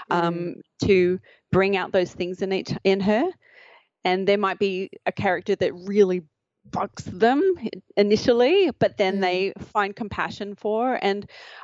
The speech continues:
Speaker 2: um, you know, I, I'm, I'm very intimate with my characters, as you know, and I see them warts and all, and I want my readers to as well, because that's
Speaker 1: Yes.
Speaker 2: real. That's real. And
Speaker 1: Yes.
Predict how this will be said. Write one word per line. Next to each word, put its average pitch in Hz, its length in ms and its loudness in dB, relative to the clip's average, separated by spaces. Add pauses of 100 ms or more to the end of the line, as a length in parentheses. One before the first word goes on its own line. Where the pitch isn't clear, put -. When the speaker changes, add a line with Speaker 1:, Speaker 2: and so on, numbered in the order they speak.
(100)
Speaker 2:
um, 185 540 -2 (680)
you 247 120 0
know, 220 340 0
I, 71 320 -2 (360)
I'm, 254 440 0 (240)
I'm 240 280 -2
very 233 260 2
intimate 226 340 -4
with 202 120 -4
my 185 120 -2
characters, 226 520 -2
as 170 120 -12
you 190 60 -12
know, 214 140 -2
and 190 380 -2
I 214 120 -2
see 226 300 -2
them 175 320 -6
warts 185 300 0
and 185 100 -2
all, 180 400 0 (300)
and 180 300 -2
I 190 180 -2
want 202 220 -2
my 185 100 -2
readers 208 460 -2
to 190 160 -2
as 180 180 -2
well, 185 280 2
because 180 520 0
that's - 280 -4
Speaker 1:
Yes. - 60 -10
Speaker 2:
real. 185 340 -4 (260)
That's - 280 -4
real. 226 380 -2 (540)
And 170 220 2
Speaker 1:
Yes. - 320 -16